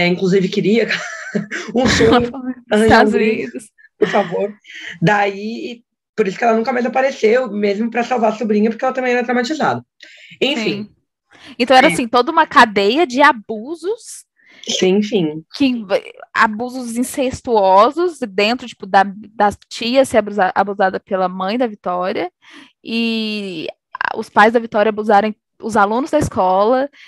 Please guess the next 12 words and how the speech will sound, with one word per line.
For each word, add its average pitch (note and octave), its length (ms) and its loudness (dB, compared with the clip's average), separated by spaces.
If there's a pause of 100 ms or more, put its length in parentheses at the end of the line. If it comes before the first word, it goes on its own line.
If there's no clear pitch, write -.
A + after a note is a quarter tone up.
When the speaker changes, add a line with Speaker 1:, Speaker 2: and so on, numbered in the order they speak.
(180)
Speaker 2:
e G#3 60 -12
que, A3+ 240 -8
na A3+ 200 2
verdade, A3 480 6
o, G3+ 1120 -4
o G#3 100 0
assassinato A3 480 0
que - 80 -20
o - 40 -20
Santiago A3 580 0
cometeu A3 600 -2 (400)
foi A3 400 2